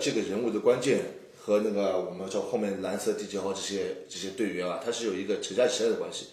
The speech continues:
实际上阿基是第一个这个接受迪波威的人。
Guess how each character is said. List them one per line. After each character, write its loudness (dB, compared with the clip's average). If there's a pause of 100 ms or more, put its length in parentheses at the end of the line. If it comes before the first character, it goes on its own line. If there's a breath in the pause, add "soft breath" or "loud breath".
(300 loud breath)
实 6
际 10
上 8
阿 6
基 0
是 0
第 -4
一 0
个 2 (380 loud breath)
这 -2
个 0
接 2
受 8
迪 2
波 -2
威 0
的 -4
人。 -8